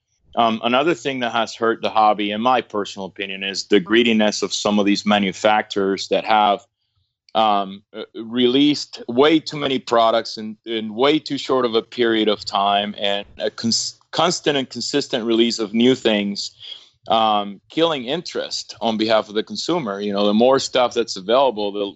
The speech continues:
the less interesting it becomes, and the less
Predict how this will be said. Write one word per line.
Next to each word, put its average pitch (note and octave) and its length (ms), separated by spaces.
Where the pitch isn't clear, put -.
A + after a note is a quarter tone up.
the G2+ 100
less G#2 400
interesting G2+ 600
it F2+ 120
becomes, A2 460
and F#2+ 100
the F#2+ 60
less G2 500